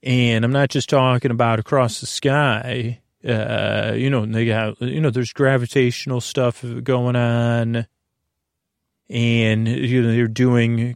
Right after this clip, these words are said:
campaigning, trying to win hearts and minds.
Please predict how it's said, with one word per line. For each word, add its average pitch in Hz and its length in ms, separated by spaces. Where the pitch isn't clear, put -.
campaigning, 123 800
trying 127 260
to 127 60
win 120 300
hearts 120 500
and 120 120
minds. 113 1120